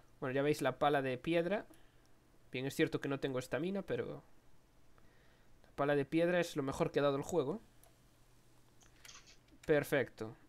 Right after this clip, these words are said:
exacto, es, es lo que buscaba. Me voy a llevar un par de arcilla. Si es para hoy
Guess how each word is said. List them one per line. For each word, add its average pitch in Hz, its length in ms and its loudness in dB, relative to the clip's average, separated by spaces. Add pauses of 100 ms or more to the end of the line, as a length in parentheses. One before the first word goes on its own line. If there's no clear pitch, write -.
(140)
exacto, 135 560 -2
es, 127 120 -8
es 160 160 -6
lo 165 80 -2
que 147 60 -4
buscaba. 117 460 -4 (1700)
Me 131 100 -6
voy 151 160 6
a - 20 4
llevar 139 680 4 (580)
un 151 140 -2
par 143 180 2
de 135 80 0
arcilla. 190 480 -2 (3500)
Si - 260 -8
es 131 100 -6
para 123 280 0
hoy 196 220 -4